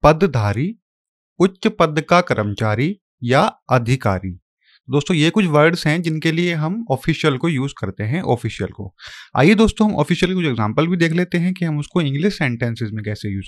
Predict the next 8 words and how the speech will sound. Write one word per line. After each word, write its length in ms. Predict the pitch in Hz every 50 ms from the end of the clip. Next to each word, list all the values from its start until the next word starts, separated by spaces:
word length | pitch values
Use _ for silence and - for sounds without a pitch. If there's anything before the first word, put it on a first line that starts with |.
| -
करेंगे। 340 | - 95 95 92 92 92 - - _ _ - - _ _ -
और 120 | 110 120
हमारा 200 | 127 131 131 139
पहला 280 | 139 - 110 101 113 143
एग्जांपल 460 | 156 151 151 160 156 151 147 160 147
है, 140 | 160 208 269 - _ _ _ _ _ _ _ - - - - - _ _ _ _ - -
"Take 400 | 208 254 285 - _ - 120 123
this 300 | 170 220 226 - - -